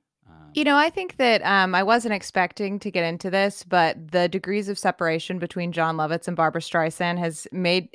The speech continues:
Speaker 2: me feel like it's necessary to mention the film Meet the Fockers, <laughs> uh, where she, uh, plays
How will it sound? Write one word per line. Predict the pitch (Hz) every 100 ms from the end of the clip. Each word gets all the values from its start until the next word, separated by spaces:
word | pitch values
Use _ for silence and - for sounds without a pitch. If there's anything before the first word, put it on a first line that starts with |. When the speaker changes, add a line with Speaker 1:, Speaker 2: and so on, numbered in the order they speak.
| -
Speaker 2:
me | 190 185
feel | 180 - 202
like | 202 196 175
it's | 170 175
necessary | 160 160 190 - 202 208 233
to | 247 190
mention | 175 175 - 190
the | 170
film | - 202 180 190
Meet | 160 165
the | -
Fockers, | - 165 156 - 175 180 - _ - _ -
<laughs> | - _ -
uh, | - 233 269 269 269 208 185
where | 175 175 190
she, | - 202 170 170 147
uh, | 165 175 160 143
plays | - 180 165 160 160 -